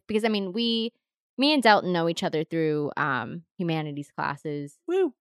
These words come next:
Speaker 1: Party up. I don't know. I've always, I've always loved, uh, Egypt and, uh, all that jazz.
Speaker 2: It's always cool to have good,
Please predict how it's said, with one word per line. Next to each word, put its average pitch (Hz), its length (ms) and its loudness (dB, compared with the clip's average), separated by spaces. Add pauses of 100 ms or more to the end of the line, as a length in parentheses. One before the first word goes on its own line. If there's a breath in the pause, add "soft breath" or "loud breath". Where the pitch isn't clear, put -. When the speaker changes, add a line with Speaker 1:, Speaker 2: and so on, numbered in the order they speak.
(420)
Speaker 1:
Party 349 240 4
up. 359 140 2 (1200)
I 180 80 -4
don't 175 100 -4
know. 151 180 -4
I've 175 160 -2
always, 165 340 2
I've 170 160 -2
always 165 240 0
loved, 160 240 0
uh, 151 280 0 (240)
Egypt 170 380 -2
and, 160 220 -2
uh, 151 280 -4 (140)
all 165 160 -6
that 160 240 -4
jazz. 160 580 -4 (840)
Speaker 2:
It's 185 140 -8
always 165 200 2
cool 147 200 -6
to 139 60 -4
have 135 220 -6
good, 135 340 -4